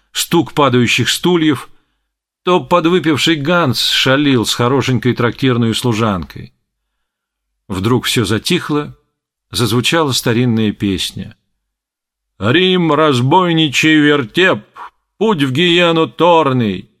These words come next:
папа Божий церкви столб, только столб позорный». Томас Швейниц прислушался, и лицо его расплылось в улыбку.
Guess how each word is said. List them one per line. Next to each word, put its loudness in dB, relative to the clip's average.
папа 2
Божий 2
церкви 0
столб, 0
только 2
столб 0
позорный». 0
Томас 0
Швейниц 0
прислушался, -4
и -2
лицо 2
его 2
расплылось 0
в -4
улыбку. -6